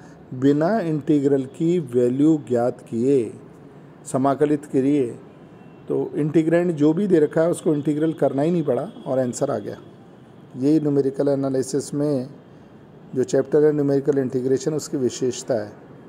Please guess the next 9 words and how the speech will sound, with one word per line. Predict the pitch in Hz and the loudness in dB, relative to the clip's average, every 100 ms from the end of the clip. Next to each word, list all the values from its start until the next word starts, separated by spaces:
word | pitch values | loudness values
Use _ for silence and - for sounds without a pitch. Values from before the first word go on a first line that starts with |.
| - - - - - - - - - | -20 -20 -20 -20 -20 -20 -20 -20 -8
तो | 127 | 0
ये | 156 | 0
trapezoidal | 156 143 143 139 151 147 156 | 2 0 2 2 2 4 0
rule | 156 156 | 0 0
था। | 165 254 - - - - - - - - - | -2 -4 -6 -20 -20 -20 -20 -20 -20 -18 -8
अब | 143 | 0
आगे | 123 127 165 | 0 2 2
चलते | 175 147 156 | 2 0 0
हैं, | 156 139 | 0 -2